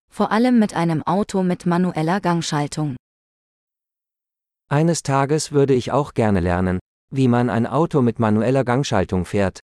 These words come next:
Speaker 2: aber im Moment finde ich es schwierig genug, mit Automatik zu fahren.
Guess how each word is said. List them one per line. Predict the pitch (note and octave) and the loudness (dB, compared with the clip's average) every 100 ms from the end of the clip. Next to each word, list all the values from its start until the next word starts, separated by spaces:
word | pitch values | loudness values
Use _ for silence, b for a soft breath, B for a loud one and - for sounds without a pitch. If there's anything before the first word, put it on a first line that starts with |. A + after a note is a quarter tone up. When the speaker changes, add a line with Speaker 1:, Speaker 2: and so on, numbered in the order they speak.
| _ _ - | _ _ -4
Speaker 2:
aber | A2+ A2 | -2 2
im | G#2+ | 2
Moment | G2+ A#2+ F3+ | 2 2 0
finde | - D#3+ D3 | 0 0 0
ich | C3+ | -2
es | A2 | -4
schwierig | - E3 E3+ D3+ - | -4 0 0 0 -2
genug, | A2 G2+ G#2 - | 0 2 0 -2
mit | A2 - | -4 0
Automatik | A2+ B2 B2+ A#2 - F2 | -2 0 -2 -2 -4 -6
zu | - | -8
fahren. | - E2 D2+ C#2+ | -6 -6 -6 -12